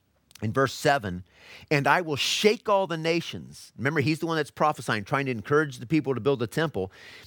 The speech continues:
in Ezra's time. "And I will shake all the nations. They will come with the wealth of all nations, and I will fill this house with glory, says the Lord of hosts." Look, verse nine. "The latter glory of this house will be greater than the former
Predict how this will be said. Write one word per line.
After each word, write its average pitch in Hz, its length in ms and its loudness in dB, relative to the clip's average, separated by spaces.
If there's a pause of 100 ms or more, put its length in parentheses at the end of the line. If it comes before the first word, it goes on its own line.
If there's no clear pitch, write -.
(500)
in 117 160 2
Ezra's 123 360 4
time. 113 280 0 (140)
"And 139 160 2
I 165 80 4
will 156 100 -2
shake 214 340 2
all 214 140 2
the 190 80 0
nations. 135 380 0
They 143 100 4
will 131 140 0
come 214 260 2
with 202 160 -6
the 139 80 0
wealth 156 520 2
of 165 120 -2
all 165 160 4
nations, 135 400 -2
and 127 140 0
I 117 100 2
will 92 160 -8
fill 180 540 0
this 147 260 -2
house 135 380 -2
with 104 200 -4
glory, 117 720 2 (440)
says 117 240 0
the 113 60 0
Lord 107 220 0
of 85 80 -6
hosts." 82 220 -6
Look, 139 160 -4
verse 147 220 0
nine. 151 200 0 (220)
"The 123 120 4
latter 185 460 2
glory 185 500 2
of 180 100 -2
this 185 180 0
house 185 300 2
will 180 80 0
be 175 160 -6
greater 185 640 -2
than 233 160 -4
the 240 80 2
former 233 580 0